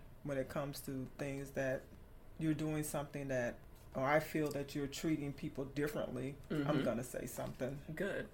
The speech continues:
Speaker 1: So, it's like that saying says, if you see something, you say something.
Speaker 2: Right on, right
Speaker 1: So.
Speaker 2: on. So you saw this, uh, this white lady master chief. <laughs>
Speaker 1: And I paid the price for it. I never made master chief.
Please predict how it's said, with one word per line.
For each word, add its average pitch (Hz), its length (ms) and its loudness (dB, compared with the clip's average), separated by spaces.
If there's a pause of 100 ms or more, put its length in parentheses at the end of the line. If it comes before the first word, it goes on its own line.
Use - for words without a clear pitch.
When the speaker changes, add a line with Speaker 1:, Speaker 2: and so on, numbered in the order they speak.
(140)
Speaker 1:
So, - 400 -4 (560)
it's - 140 -2
like 143 160 2
that 139 160 0
saying 143 360 -2
says, 135 380 -2
if 131 140 -6
you 135 80 2
see 151 260 0
something, 139 500 -2
you 131 80 -2
say - 320 -4
something. - 400 -6
Speaker 2:
Right 135 200 0
on, - 260 -4 (100)
right - 200 -2
Speaker 1:
So. - 160 -4
Speaker 2:
on. - 100 -2 (440)
So - 120 -2
you 131 80 2
saw 151 200 2
this, 156 220 4
uh, - 300 4 (540)
this 160 180 8
white 190 200 12
lady 196 180 10
master 180 300 6
chief. 139 380 2
<laughs> - 40 -2 (920)
Speaker 1:
And 170 120 8
I 156 80 10
paid 156 260 8
the - 60 -2
price 156 400 4
for - 240 -4
it. - 100 -6 (400)
I 147 80 2
never 135 300 2
made 143 260 0
master - 340 -6
chief. - 380 -8